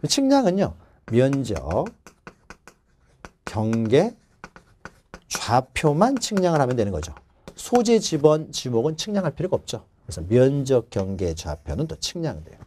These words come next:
즉 이것을요. 실질적 심사주의라고 해요. 실질적으로 다 심사를 한다는 거죠.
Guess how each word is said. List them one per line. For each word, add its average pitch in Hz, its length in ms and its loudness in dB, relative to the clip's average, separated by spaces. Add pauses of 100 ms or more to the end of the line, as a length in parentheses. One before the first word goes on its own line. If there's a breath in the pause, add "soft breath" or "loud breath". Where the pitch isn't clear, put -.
(520 soft breath)
즉 196 100 6
이것을요. 156 540 4 (260 loud breath)
실질적 247 920 2
심사주의라고 127 800 -2
해요. - 80 -20 (720 soft breath)
실질적으로 151 1200 2
다 - 240 -10
심사를 131 540 -4
한다는 101 260 -6
거죠. - 200 -16